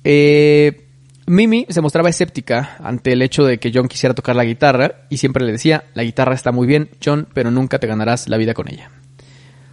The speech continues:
El quince de julio del cincuenta y ocho, eh, después de estas visitas donde empezaban a reconciliarse más Julia y Mimi para tener una mejor, un mejor entendimiento sobre la vida adulta de John y cómo podían cooperar, después de salir de tomar el té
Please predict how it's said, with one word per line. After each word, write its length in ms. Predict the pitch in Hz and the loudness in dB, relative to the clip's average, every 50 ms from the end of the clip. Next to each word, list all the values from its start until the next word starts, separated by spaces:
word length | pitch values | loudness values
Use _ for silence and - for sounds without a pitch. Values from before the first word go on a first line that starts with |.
| - - _ _ - | -20 -20 _ _ -6
El 120 | 147 131 | -4 0
quince 200 | - 175 170 185 | 0 2 2 2
de 60 | 175 | 2
julio 240 | - 180 180 175 170 | 2 2 2 4 4
del 120 | 160 151 | 2 0
cincuenta 320 | - 160 147 156 151 151 170 | -2 -4 -4 -4 -2 0 2
y 40 | 185 | 0
ocho, 340 | 185 - - 165 185 - - _ _ _ _ _ _ _ _ _ _ - | 2 2 2 0 0 0 -4 _ _ _ _ _ _ _ _ _ _ -6
eh, 180 | 127 127 123 117 | -4 -2 -2 -2
después 360 | 123 - - 151 147 147 143 | -4 -4 0 0 0 2 2
de 180 | 151 156 147 143 | 2 2 2 2
estas 240 | 139 - 147 135 127 | 0 0 -4 -4 -4
visitas 400 | 123 - 143 139 - 143 139 127 | -6 -8 -8 -6 -2 -2 -2 0
donde 180 | 123 117 117 | -2 -2 -2
empezaban 380 | 117 110 - - 131 135 135 135 | -4 -4 -4 -2 0 0 0 0
a 40 | 127 | 0
reconciliarse 720 | 127 123 - 113 110 117 - 117 120 123 127 127 - 120 | -2 -4 -4 -6 -6 -4 -2 0 2 2 2 0 0 -2
más 300 | 120 123 123 127 123 120 | 0 0 0 0 0 0
Julia 240 | 127 127 127 127 123 | 2 2 2 2 2
y 80 | 123 | 2
Mimi 300 | 127 143 151 147 139 135 | 2 2 4 4 4 2
para 200 | - 127 117 113 | 2 2 0 0
tener 260 | - 113 110 117 123 127 | -2 -2 -2 0 0 0
una 180 | 131 127 123 | 0 0 0
mejor, 320 | 117 113 113 - 139 131 135 | 0 -2 -2 0 0 0 0
un 80 | 147 165 | 2 0
mejor 240 | 156 147 - 147 | 0 0 2 0
entendimiento 500 | 151 139 - 123 117 117 120 123 123 - 127 | -2 0 -2 -2 -2 -2 -2 -2 -4 -4 -6
sobre 200 | - 117 110 110 | -4 -4 -2 -2
la 80 | 107 | 0
vida 220 | 107 120 127 127 127 | 0 0 2 2 2
adulta 260 | 120 120 120 - 123 | 0 0 -2 0 0
de 100 | 113 110 | 0 2
John 180 | 113 117 135 139 | 2 2 2 2
y 20 | |
cómo 200 | 127 - 123 123 | 0 0 -2 -2
podían 280 | 120 - 117 110 107 113 | 0 0 0 0 0 -2
cooperar, 400 | - 123 - 143 127 120 135 - - - - - - - - - - - - - | -2 -2 0 0 0 0 0 -2 -8 -18 -20 -20 -20 -20 -20 -20 -20 -18 -8 -2
después 280 | 139 127 - 160 165 170 | -2 0 2 2 2 2
de 60 | 151 | 0
salir 200 | 165 156 156 160 | 0 0 0 0
de 80 | 156 | -2
tomar 240 | 147 147 143 143 143 | -2 -2 -2 -2 -2
el 140 | 143 143 139 | -2 -2 0
té 220 | - 143 151 147 | 0 0 0 0